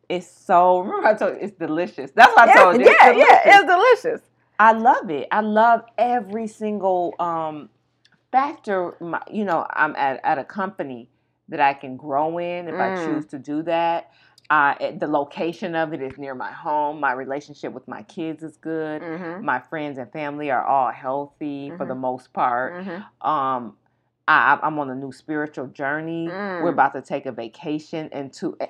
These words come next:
Speaker 1: on a vacation that I've never experienced before. We're gonna have, uh, a chef, a butler,
Speaker 2: Mm-hmm.
Speaker 1: a driver,
Speaker 2: Mm-hmm.
Speaker 1: all those
Speaker 2: We
Speaker 1: different
Speaker 2: gonna have a
Speaker 1: things.
Speaker 2: driver?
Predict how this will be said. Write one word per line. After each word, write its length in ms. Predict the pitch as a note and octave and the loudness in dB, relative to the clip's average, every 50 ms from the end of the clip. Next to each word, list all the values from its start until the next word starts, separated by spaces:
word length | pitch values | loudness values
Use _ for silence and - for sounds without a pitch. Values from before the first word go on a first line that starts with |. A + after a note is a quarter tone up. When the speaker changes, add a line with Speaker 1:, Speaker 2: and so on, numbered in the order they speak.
| - - | -4 2
Speaker 1:
on 280 | G#3 A#3 A#3+ C#4+ D4+ C#4+ | 4 6 6 6 4 4
a 80 | B3+ | 2
vacation 560 | G#3 A3 G3 - - A#3 G3+ G3+ A3 G3+ F3+ | 0 0 -2 -2 -4 -6 -6 -6 -6 -6 -6
that 100 | D#3 D#3 | -2 2
I've 140 | D3 C#3 C#3+ | 2 2 2
never 280 | D3+ D3+ D3+ D3 B2 B2+ | 2 -2 -4 -4 -4 -6
experienced 760 | B2+ - - _ _ - F#3+ F#3+ E3 C#3 B2 A#2+ A#2+ _ - | -10 -12 -16 _ _ -10 -8 -8 -8 -8 -10 -12 -16 _ -16
before. 480 | B2 B2 _ - A#2+ B2 B2 B2 B2 - _ _ _ _ _ _ _ _ | -18 -16 _ -12 -10 -8 -8 -8 -8 -12 _ _ _ _ _ _ _ _
We're 180 | - F3 F3 E3 | -10 -8 -6 -6
gonna 220 | D#3+ D3+ C3 A#2+ | -4 -6 -6 -8
have, 500 | C3+ E3 E3 - A#2+ A#2+ A#2 A#2 A#2 A2+ - _ _ _ _ _ _ - | -10 -10 -8 -8 -6 -6 -6 -6 -8 -10 -12 _ _ _ _ _ _ -4
uh, 360 | C3 C#3 B2+ A2 F#2 F2+ - - _ - - | -4 -2 -2 -4 -4 -6 -8 -12 _ -18 -14
a 140 | - B2+ - | -14 -14 -14
chef, 500 | - - - - F3 E3 D#3+ D#3+ E3 E3 _ _ _ _ _ _ _ _ _ _ _ _ _ _ _ _ _ - | -16 -12 -4 0 2 4 4 2 2 -2 _ _ _ _ _ _ _ _ _ _ _ _ _ _ _ _ _ -12
a 120 | - A2+ A#2 | -8 -8 -8
butler, 880 | - - - D3+ D3+ D#3 - B2+ D3 C#3+ C3+ C3 C3 B2+ B2+ B2+ F3+ F#3 | -8 -4 0 2 2 2 2 0 -4 -4 -2 -2 -2 -4 -4 -6 -6 -8
Speaker 2:
Mm-hmm. 200 | G3 F#3 F3+ G#3+ C#4 _ - | -10 -10 -10 -12 -12 _ -12
Speaker 1:
a 100 | B2 B2 | -14 -14
driver, 1040 | - - C#3 C3+ C#3+ D3 D3 D3 D3+ D3 A#2+ D3 C#3 C3+ C3 B2+ B2+ B2+ F3+ F3+ A3 | -12 -6 0 2 4 4 4 4 0 -2 -6 -6 -6 -4 -4 -6 -6 -8 -10 -10 -10
Speaker 2:
Mm-hmm. 160 | G3+ G2 A2 - | -12 -10 -2 4
Speaker 1:
all 220 | - E3+ F#3+ G3 | 6 6 6 6
those 180 | - F3+ F3+ E3 | 4 2 -2 -2
Speaker 2:
We 80 | E3+ | -4
Speaker 1:
different 180 | F3 E3 - F#4 | -6 -4 -2 -2
Speaker 2:
gonna 120 | F#4+ F4+ | -2 0
have 80 | F4+ C#4+ | 0 -2
a 80 | C#4+ G3+ | -2 -2
Speaker 1:
things. 20 | |
Speaker 2:
driver? 340 | D4 F4 G4 F#4+ F#4+ G4 | -4 -6 -6 -6 -8 -12